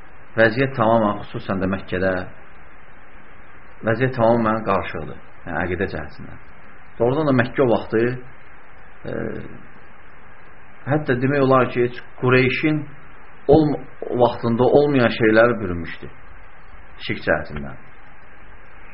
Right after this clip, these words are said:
Yəni, xurma ağacları var idi, yəni, erkək xurma ağacları qadına gəlib götürürdülər ki, övlad ver mənə və s. Və ona,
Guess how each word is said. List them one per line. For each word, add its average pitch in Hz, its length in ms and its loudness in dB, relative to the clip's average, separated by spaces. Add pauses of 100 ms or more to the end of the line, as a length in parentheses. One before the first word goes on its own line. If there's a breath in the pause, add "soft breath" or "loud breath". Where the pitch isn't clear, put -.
Yəni, 104 200 -2
xurma 123 340 4
ağacları 104 400 6
var 98 160 4
idi, 101 220 -2
yəni, 90 280 -6 (120)
erkək 101 460 0
xurma 101 260 2
ağacları 92 360 -2
qadına 104 360 2
gəlib 104 360 0 (540)
götürürdülər 107 640 0
ki, 101 180 0 (840)
övlad 98 400 4
ver 87 140 2
mənə 82 240 0 (1300)
və - 160 -8
s. 98 180 4 (1000)
Və 117 160 6 (180)
ona, 123 300 6